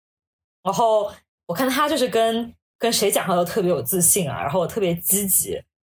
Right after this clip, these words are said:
然后大家在房间里讨论问题的时候，会，她画，她会就是主动画白板什么的。我当时一看，我说：“哇，”我说：“这个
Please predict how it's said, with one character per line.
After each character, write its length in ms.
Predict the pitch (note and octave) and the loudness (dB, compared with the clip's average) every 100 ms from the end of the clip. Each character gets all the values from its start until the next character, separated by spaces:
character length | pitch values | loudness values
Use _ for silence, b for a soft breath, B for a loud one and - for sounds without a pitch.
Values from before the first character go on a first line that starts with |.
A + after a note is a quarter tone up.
| _ _ | _ _
然 100 | F3+ | -2
后 140 | F#3+ | 0
大 180 | F3 G3 | 2 2
家 80 | G3+ | 2
在 140 | A3+ | 0
房 180 | F#3 E3+ | 0 0
间 140 | F#3 | 0
里 60 | G3 | 0
讨 200 | - - | -2 -2
论 140 | D#3+ | 0
问 160 | A3 C#4+ | 0 0
题 160 | - D#3+ | 0 -2
的 80 | |
时 100 | E3 | 0
候， 160 | F3 D#3 | 0 0
会， 120 | E3 | 0
她 120 | F#3 | 0
画， 240 | B3+ F4 - | 0 0 0
她 140 | E4 | -2
会 220 | E4 D#4+ | 0 -2
就 120 | C4+ C4 | -2 -6
是 80 | |
主 120 | A3+ F#3 | -6 -4
动 180 | G3+ | -4
画 160 | A3 C#4 | 0 0
白 220 | - - | 0 0
板 260 | C#4 - F#3+ | 0 -2 -4
什 140 | E3+ | -6
么 80 | E3 | -6
的。 200 | - - _ _ _ _ _ _ - | -10 -14 _ _ _ _ _ _ -2
我 40 | |
当 120 | B3 | 0
时 60 | D#4 | 0
一 20 | |
看， 180 | C#4+ D#4 | 0 0
我 80 | A#3+ | 0
说 140 | F3 A3+ | 0 2
：“哇，” 180 | A#3 E3+ | 2 2
我 40 | |
说 140 | F#3 | 0
：“这 160 | G3 D#4 | 0 2
个 300 | A3 E3+ E3 | 2 0 -2